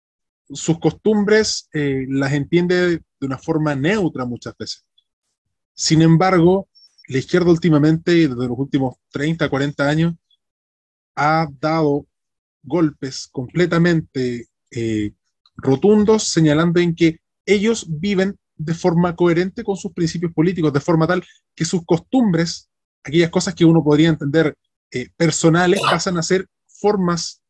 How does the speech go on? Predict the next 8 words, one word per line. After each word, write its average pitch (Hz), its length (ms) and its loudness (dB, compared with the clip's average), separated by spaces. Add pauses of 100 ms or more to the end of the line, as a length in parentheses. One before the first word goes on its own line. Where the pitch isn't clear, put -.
(180)
en 139 120 -4
las 135 100 -8
cuales 143 460 -4
uno 160 280 2
expresa - 640 -4 (540)
su - 200 -8
forma 143 600 0
política, 139 640 -4